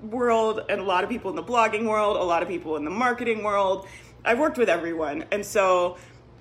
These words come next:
the courses that I recommend are on my website. If you go to faithmariah dot com, there's a link, um, that says favorites. That page has,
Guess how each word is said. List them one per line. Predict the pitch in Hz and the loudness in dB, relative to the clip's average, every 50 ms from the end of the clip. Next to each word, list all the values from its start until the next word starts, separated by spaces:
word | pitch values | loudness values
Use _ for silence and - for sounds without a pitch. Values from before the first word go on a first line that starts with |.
| 208 | 2
the | 202 233 226 | 2 2 2
courses | 233 320 262 294 - - 294 262 240 | 4 2 0 0 0 -2 -4 0 0
that | 254 220 | 2 4
I | 196 202 214 220 | 4 4 4 4
recommend | 208 208 202 208 226 220 202 175 180 190 214 247 233 | 4 2 2 0 -4 -4 -2 -2 0 0 0 0 0
are | 202 - | 0 0
on | - 202 196 | 0 0 0
my | 202 190 185 | 0 -2 -2
website. | 180 175 170 170 175 - 226 214 214 - - | 0 0 0 -2 -2 0 0 2 2 2 0
If | - 214 | -2 -4
you | 214 | 0
go | 220 214 | 0 0
to | 208 | 0
faithmariah | 208 - 202 190 196 - 208 202 202 196 196 | 2 0 0 0 0 -2 -2 0 0 2 2
dot | 190 175 - - | 0 0 0 -2
com, | - 220 196 190 196 208 208 | -4 -2 0 0 0 0 -2
there's | 185 196 190 196 | -2 -2 -2 -2
a | |
link, | 190 180 180 175 175 - - - - - - - - | 0 0 0 0 -2 -4 -8 -16 -20 -20 -16 -8 -8
um, | 185 170 165 - - 196 202 - - - | -6 -6 -6 -6 -8 -10 -12 -14 -4 0
that | 202 180 - | 0 0 2
says | - 208 196 196 | 2 0 -2 -2
favorites. | - - - 160 160 175 170 226 240 247 233 233 - - - - - - - - - - | -6 -6 -4 -2 -2 0 0 0 0 -2 -2 -6 -8 -12 -12 -14 -18 -20 -20 -20 -8 0
That | - 202 208 208 - | 2 2 2 2 0
page | 247 233 220 226 220 - | -2 0 0 0 -2 -2
has, | - 220 208 202 196 190 185 | 0 2 4 4 4 2 0